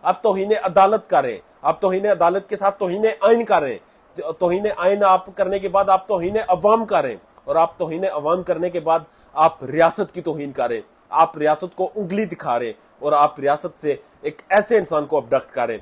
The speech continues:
जिस इंसान ने ना तो कभी बंदूक उठाई, ना ही उसने आप पर कोई पत्थर मारा, ना ही उसने कहीं पर जलाओ गिराओ किया और ना ही उसने किसी को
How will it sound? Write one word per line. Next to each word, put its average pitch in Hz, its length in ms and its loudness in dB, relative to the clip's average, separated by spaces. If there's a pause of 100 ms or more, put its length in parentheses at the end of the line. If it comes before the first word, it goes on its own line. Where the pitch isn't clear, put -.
(320)
जिस 151 140 -8
इंसान 151 300 -2
ने 156 80 -2
ना 143 160 -2
तो 160 100 -12
कभी 147 260 -8 (120)
बंदूक 156 380 -2
उठाई, 156 320 -2 (300)
ना 147 140 2
ही 175 140 -2
उसने 160 420 -6
आप 143 200 -2
पर 160 120 0
कोई 165 200 -10
पत्थर 214 300 0
मारा, 139 320 0 (260)
ना 156 100 0
ही 185 140 0
उसने 160 220 -8
कहीं 165 200 -8
पर 160 300 -2
जलाओ 185 260 6
गिराओ 190 240 4
किया 127 320 -6 (260)
और 165 120 -2
ना 170 160 -2
ही 185 140 -6
उसने 156 300 -8
किसी 156 260 -14
को 165 260 -2